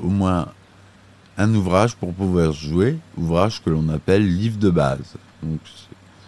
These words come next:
c'est les livres, euh, qu'il faut avoir absolument pour pouvoir jouer, c'est celui qui contient les règles. Pour Isabelle Perrier, le livre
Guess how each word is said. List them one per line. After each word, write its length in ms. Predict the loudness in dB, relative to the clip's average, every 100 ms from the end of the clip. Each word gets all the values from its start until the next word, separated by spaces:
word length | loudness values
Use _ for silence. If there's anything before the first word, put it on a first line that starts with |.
| -20 -20 -20 -20 -14
c'est 240 | 0 0
les 160 | 2 0
livres, 460 | -2 -4 -2 0
euh, 240 | 0 -2 -4 -8 -10 -12 -14 -16 -18 -18 -18 -20 -20 -12
qu'il 100 | -10
faut 200 | -4 -2
avoir 260 | 2 2
absolument 480 | 0 -4 -2 0 0
pour 160 | -2 -4
pouvoir 340 | -2 0 0
jouer, 220 | 0 -2
c'est 160 | -2 -6
celui 300 | -4 -4 -4
qui 120 | -8
contient 400 | -6 -4 -2 -2
les 140 | -2 -2
règles. 400 | 0 -2 -2 -6 -12 -20 -20 -20 -20 -20 -8
Pour 140 | -2 0
Isabelle 380 | 4 4 4 2
Perrier, 580 | 0 2 2 2 0 -4 -12 -8
le 160 | 0 2
livre 560 | 2 2 0 0 -2